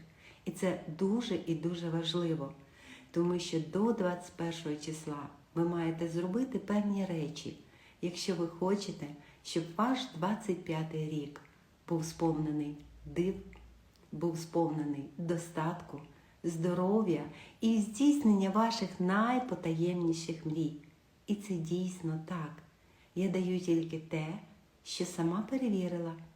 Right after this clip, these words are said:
те, що працює. Ну, знаєте, як кажуть, всі жінки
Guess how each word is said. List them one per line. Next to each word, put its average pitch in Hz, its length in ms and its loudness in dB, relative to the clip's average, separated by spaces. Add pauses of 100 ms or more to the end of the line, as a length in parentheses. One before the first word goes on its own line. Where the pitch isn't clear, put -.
(580)
те, - 200 -4 (520)
що - 240 -2
працює. 202 640 2 (540)
Ну, 254 240 4
знаєте, 226 520 6
як 170 140 2
кажуть, 156 360 2
всі - 280 10
жінки 233 640 6